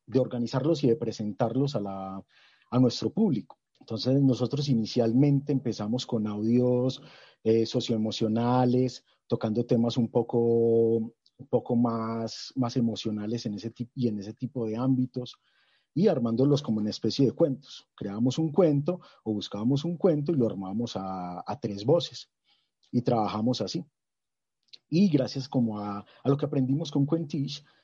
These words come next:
eh, empezamos a organizar todo de una mejor forma. Ya teníamos como todo más, todo más listo, más, más organizado, más en la cabeza. Ya entendíamos el por qué,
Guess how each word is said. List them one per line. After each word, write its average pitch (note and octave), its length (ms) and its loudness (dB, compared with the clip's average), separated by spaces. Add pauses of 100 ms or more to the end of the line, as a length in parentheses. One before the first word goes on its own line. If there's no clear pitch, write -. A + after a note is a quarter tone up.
(140)
eh, G#2+ 340 0
empezamos G#2 560 -4
a B2 40 2
organizar G2+ 480 -8
todo A#2 240 2
de A2 120 4
una A2+ 120 -2
mejor G2+ 280 -6
forma. B2 400 0
Ya F#2+ 100 -8
teníamos A2+ 520 -4
como G2 240 -12
todo G#2+ 280 -6
más, A2 380 -4 (400)
todo B2 220 6
más B2+ 260 4
listo, C3 560 4
más, A2 760 0 (220)
más A#2 160 -2
organizado, A#2+ 720 0
más A2+ 200 -4
en B2+ 120 4
la G#2+ 160 -2
cabeza. A#2+ 600 2 (280)
Ya B2 100 2
entendíamos C#3 680 2
el A2 140 -2
por G#2+ 280 -6
qué, C#3+ 400 2